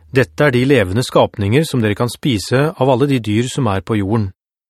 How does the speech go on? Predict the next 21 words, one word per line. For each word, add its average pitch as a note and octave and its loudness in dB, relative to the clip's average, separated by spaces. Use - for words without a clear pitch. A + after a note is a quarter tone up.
Hver A#2 0
skapning C3+ 0
blant A#2+ 0
dyrene G#2+ 0
som A2+ -4
har G2+ -6
delt G#2 -2
hov D3+ -4
og A2+ 0
har G2 -4
full C3+ -2
kløft - -4
i C3 -2
hovene A#2+ 0
og A#2+ -4
tygger G#2 -2
drøv, B2 2
den B2 2
kan A2 -2
dere G#2+ 0
spise. G#2 -6